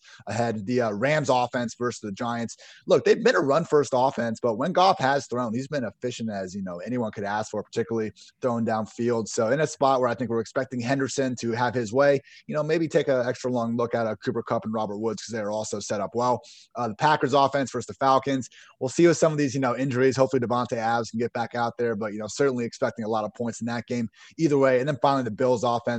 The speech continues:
uh, versus Raiders. We'll see with John Brown. It sounds like he, he will be out there, but,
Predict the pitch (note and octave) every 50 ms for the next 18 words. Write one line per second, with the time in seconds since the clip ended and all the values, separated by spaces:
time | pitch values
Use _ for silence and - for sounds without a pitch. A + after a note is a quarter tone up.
0 | A#2 - - - - - _ _ G2+ A#2 A#2 A2+ A2 C3 A#2 - - G#2+ A#2 A#2+
1 | A#2 A2 G#2+ - F3 G#3 - - G#3+ A3 A3 F#3+ D#3+ A2+ - C#3 C#3+ A#2+ A2 A2+
2 | A2+ B2 B2+ B2+ A#2+ - - - B2 C3 C3 B2+ B2+ A#2 - A#2+ B2+ A#2+ - A#2
3 | B2 A#2 A#2+ B2 A#2+ A#2 A2+ A2 A2 A2+ A#2+ - - B2 A2+ G#2 G2 G2 A2+ A2+